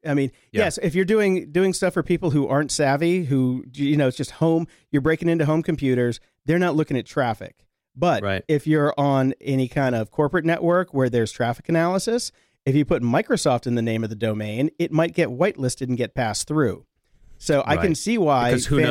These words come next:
Speaker 2: knows?
Speaker 1: yeah,
Speaker 2: Yeah.
Speaker 1: I can see why
Speaker 2: Yep.
Speaker 1: Fancy Bear would try and use Microsoft branding on the domains to try and get past filters or just get past anybody that's just glancing at the network traffic. It's like, "Oh, it's a Microsoft domain. I can let that go."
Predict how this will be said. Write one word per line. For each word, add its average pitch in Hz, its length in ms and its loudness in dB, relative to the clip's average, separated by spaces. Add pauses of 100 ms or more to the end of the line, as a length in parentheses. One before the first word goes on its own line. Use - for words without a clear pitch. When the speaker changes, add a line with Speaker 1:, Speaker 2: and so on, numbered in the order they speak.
(120)
Speaker 2:
knows? 95 140 0
Speaker 1:
yeah, 120 240 2
Speaker 2:
Yeah. 104 280 0
Speaker 1:
I 147 100 -2
can 170 120 0
see 196 140 -2
why 185 80 2
Speaker 2:
Yep. 143 80 0
Speaker 1:
Fancy 165 300 0
Bear 147 200 2
would 131 140 0
try 151 320 0
and 147 160 2
use 131 160 0
Microsoft 123 640 -2 (160)
branding 135 600 -2
on 123 240 -2
the 123 80 -2
domains 117 800 -2 (360)
to 139 80 -2
try 139 260 0
and 127 140 2
get 131 180 0
past 107 300 0
filters 160 440 2
or 143 140 0
just 151 180 0
get 175 160 0
past 156 220 0
anybody 151 380 2
that's 131 200 0
just 131 320 -4
glancing 135 480 0
at 127 100 -2
the 123 60 -2
network 127 360 -2
traffic. 139 360 0
It's 143 100 -2
like, 156 100 -2
"Oh, 175 160 4
it's - 80 -2
a 147 40 -2
Microsoft 123 440 -4
domain. 110 240 -2
I 107 80 -4
can 120 100 -12
let 107 140 -6
that 98 180 -8
go." 90 300 -6